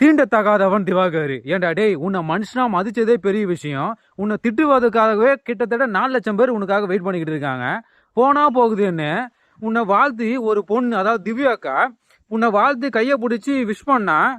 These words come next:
அதுக்கு அவன் கையை பிடிச்சி நீ உடைப்பியா? இல்ல, அது கூட ஏன்னு கேட்டதுக்கு அந்த அக்கா கேக்குது,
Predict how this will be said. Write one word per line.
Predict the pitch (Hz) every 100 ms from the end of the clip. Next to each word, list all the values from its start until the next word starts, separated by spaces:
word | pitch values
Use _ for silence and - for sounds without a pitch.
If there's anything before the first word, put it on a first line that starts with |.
| - -
அதுக்கு | 226 277 254
அவன் | 240
கையை | 208 269 330 262
பிடிச்சி | 262 277
நீ | 254
உடைப்பியா? | 208 285 269 196 - - _
இல்ல, | 247 285
அது | 180 196
கூட | 269 320 302 247
ஏன்னு | 202 220 311 330 285
கேட்டதுக்கு | 269 226 196 180 156 135 202
அந்த | 214 185 196
அக்கா | 277 254 269
கேக்குது, | 254 202